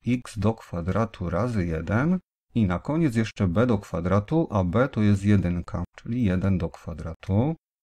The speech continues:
Pierwszego nawiasu na razie nie zmieniam, w drugim nawiasie sobie przeliczę x do drugiej i jeszcze do drugiej to będzie x do czwartej, to się tutaj mnoży, x do kwadratu razy jeden to jest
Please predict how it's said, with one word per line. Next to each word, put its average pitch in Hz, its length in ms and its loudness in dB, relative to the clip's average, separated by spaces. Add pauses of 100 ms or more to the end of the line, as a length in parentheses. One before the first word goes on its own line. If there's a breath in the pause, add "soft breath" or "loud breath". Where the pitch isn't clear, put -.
(640)
Pierwszego 131 420 0
nawiasu 104 400 4
na 95 120 4
razie 92 400 2
nie 107 200 2
zmieniam, 92 680 0
w 95 80 -4
drugim 135 320 2
nawiasie 101 360 2
sobie 104 300 0
przeliczę 92 680 -2
x 120 200 -2
do 92 140 2
drugiej 101 540 2
i 98 60 2
jeszcze 117 360 -2
do 98 120 2
drugiej 92 440 0
to - 120 -4
będzie 95 320 4 (140)
x 101 240 -2
do 101 200 -2
czwartej, 87 760 -2 (540)
to 110 80 0
się 104 160 0
tutaj 92 320 0
mnoży, 92 600 4 (360)
x 113 160 0
do 107 120 -2
kwadratu 101 540 0
razy 95 280 4
jeden 104 320 4
to 90 100 0
jest 87 200 -2